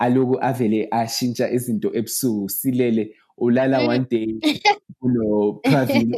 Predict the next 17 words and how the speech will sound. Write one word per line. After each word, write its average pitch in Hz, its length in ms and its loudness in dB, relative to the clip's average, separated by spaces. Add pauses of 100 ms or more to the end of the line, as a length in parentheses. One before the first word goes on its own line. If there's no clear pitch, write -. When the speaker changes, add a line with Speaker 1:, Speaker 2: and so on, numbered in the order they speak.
Speaker 1:
uvuka 123 460 0
the 113 120 2
next. 113 560 -2
<laughs> - 20 2 (920)
Kuno, 381 380 -4 (1000)
kuno 147 340 2
Nene, 120 580 2
ulala 139 400 2
the 127 120 2
one 123 280 0
day, 117 460 2
Speaker 2:
Yeah. 285 220 2 (300)
Speaker 1:
akasekho 131 260 0
Nene, 123 380 0
uvuka 123 460 0
the 117 100 2
next, 117 480 -2